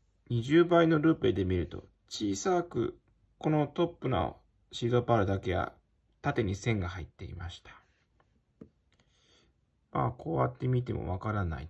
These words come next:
程度ですが。まあ、こ-、それとこのペンダントの魅力と言いますと、やはりこの縦に入った細い線でしょう。ナイフエッジと呼ばれる細い線で、表面は細くして、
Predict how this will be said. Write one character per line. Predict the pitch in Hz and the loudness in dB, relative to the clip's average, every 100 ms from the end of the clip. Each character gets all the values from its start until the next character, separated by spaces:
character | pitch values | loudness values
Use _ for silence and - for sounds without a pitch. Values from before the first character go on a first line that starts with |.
| - | -14
程 | 82 | -14
度 | 76 - | -14 -16
で | - | -18
す | - - | -20 -20
が。 | - _ _ _ _ _ _ _ _ _ _ _ _ _ _ _ _ - | -20 _ _ _ _ _ _ _ _ _ _ _ _ _ _ _ _ -6
ま | 147 | -4
あ、 | |
こ-、 | 131 - _ _ _ _ | -4 -12 _ _ _ _
そ | - 165 | -2 0
れ | 175 | 2
と | 170 170 | 2 0
こ | - 175 | 0 0
の | 175 175 | 2 0
ペ | - 185 | 0 0
ン | 180 151 | 2 2
ダ | 120 | 0
ン | |
ト | 104 101 | 0 -2
の | 95 85 - _ _ _ _ _ _ _ _ _ _ - | -2 -2 -6 _ _ _ _ _ _ _ _ _ _ -6
魅 | 120 | 0
力 | 131 127 139 | 2 0 -2
と | 123 | 4
言 | 123 123 | 4 6
い | |
ま | 120 117 | 2 0
す | - | -4
と、 | - 120 - _ | -10 -8 -10 _
や | 127 | -2
は | 131 156 | 2 2
り | 139 92 - - | 2 -2 -4 -8
こ | 135 | -2
の | 127 | -2
縦 | - 165 170 | 0 0 2
に | 110 | 2
入 | 104 110 | -2 -4
っ | |
た | 104 92 | -4 -8
細 | 90 101 - 123 | -6 -6 0 0
い | |
線 | - 113 87 | 0 -4 -4
で | 76 | -6
し | - | -8
ょ | 82 50 - _ _ _ _ _ _ _ _ _ _ | -8 -8 -16 _ _ _ _ _ _ _ _ _ _
う。 | - | -2
ナ | 131 | 2
イ | 175 | 2
フ | 185 185 - | 2 -4 0
エ | |
ッ | 160 160 | 0 0
ジ | - 98 | -12 -8
と | 87 | -4
呼 | 90 | -2
ば | 95 | 0
れ | 92 | -2
る | 87 | -2
細 | 85 101 92 113 | -6 -8 -4 -2
い | 98 | -2
線 | 92 85 82 | -4 -6 -6
で、 | 78 80 - 185 | -8 -12 -10 -6
表 | 185 | -4
面 | 196 190 165 | -2 0 0
は | 113 | 0
細 | 127 139 117 | -4 -6 -6
く | 92 | -4
し | 95 - | -8 -8
て、 | 85 95 | -8 -8